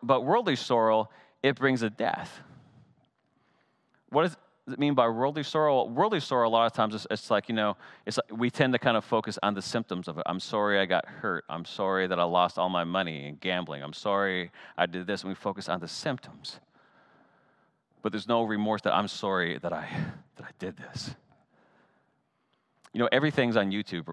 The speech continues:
now, right? So you can go and you can look at court proceedings. There's even, like, a court fail channel. <laughs> And there's all these people that they come before a judge and they're arrogant and they're laughing and they're joking and, you know, there's no remorse at all. And they're going, "Yeah, I'm sorry," <laughs> whatever.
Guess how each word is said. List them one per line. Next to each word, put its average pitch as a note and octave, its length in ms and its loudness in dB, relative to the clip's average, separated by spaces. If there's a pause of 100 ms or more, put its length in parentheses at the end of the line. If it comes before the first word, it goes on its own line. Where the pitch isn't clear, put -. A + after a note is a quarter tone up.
(100)
now, D#2+ 240 -2
right? E2+ 220 2
So F#2 100 -10
you A2 140 -4
can A#2+ 100 0
go G#2+ 240 2
and F#2 120 -2
you G2 80 -4
can F#2+ 180 -6
look F#2+ 180 -4
at E2+ 160 0
court - 280 -8
proceedings. C3+ 640 -6 (640)
There's A2 180 -4
even, B2+ 200 0
like, G#2 120 0
a F2 80 -6
court - 340 -2
fail G2+ 300 0
channel. B1+ 380 -8
<laughs> - 100 -6 (2000)
And B2 180 4
there's A#2+ 140 2
all C3+ 180 4
these D#3 160 0
people C3+ 300 2
that A2 120 2
they G#2+ 80 2
come B2+ 220 2
before C#3 300 0
a - 20 -2
judge G2+ 400 2
and F#2+ 100 0
they're - 140 -4
arrogant G#2 380 2
and D2 100 -6
they're D2+ 80 -6
laughing F#2 500 0
and F2+ 80 -4
they're C#2+ 80 -10
joking D#2+ 560 -8
and, D2+ 80 -18 (320)
you G2+ 80 -4
know, F#2+ 140 -2
there's G2 200 -6
no G#2+ 220 2
remorse F#2 500 -2
at F2 60 0
all. D#2 240 2
And D2+ 80 -4
they're D2+ 60 -12
going, D2 180 -10
"Yeah, D2 180 -2
I'm E2 120 -4
sorry," D2+ 360 -4 (260)
<laughs> - 240 -12
whatever. E2+ 520 -8